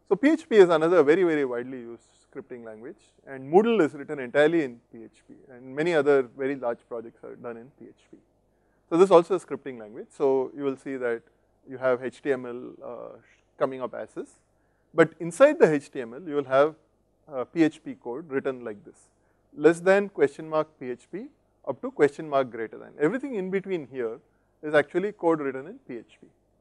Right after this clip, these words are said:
Now this is a code which is interpreted and, uh, by a P H P interpreter, and this code is, uh, there is a language, P H P is a language, so it has, uh,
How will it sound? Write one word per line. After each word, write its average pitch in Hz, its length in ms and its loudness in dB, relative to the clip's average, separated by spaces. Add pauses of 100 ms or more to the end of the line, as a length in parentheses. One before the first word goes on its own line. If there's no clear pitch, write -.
(800)
Now 175 160 6
this 202 220 4
is - 400 -6
a 151 120 0
code 180 280 4
which 160 160 0
is 143 160 -10
interpreted 131 600 -2 (640)
and, 139 440 -8 (140)
uh, 123 120 -2 (480)
by 135 160 0
a 123 80 0
P 147 100 -8
H 135 220 -4
P 127 80 -10
interpreter, 113 500 -12 (720)
and 180 160 -4
this 247 180 4
code 202 300 8
is, - 280 0 (280)
uh, 139 80 -4
there 147 180 4
is 170 120 2
a 151 40 6
language, 120 380 -2 (100)
P 139 100 -2
H 135 140 -6
P 135 100 -8
is 117 160 -8
a 110 80 -12
language, 117 440 -12 (540)
so 156 60 2
it 135 100 4
has, 131 400 2
uh, 120 180 -10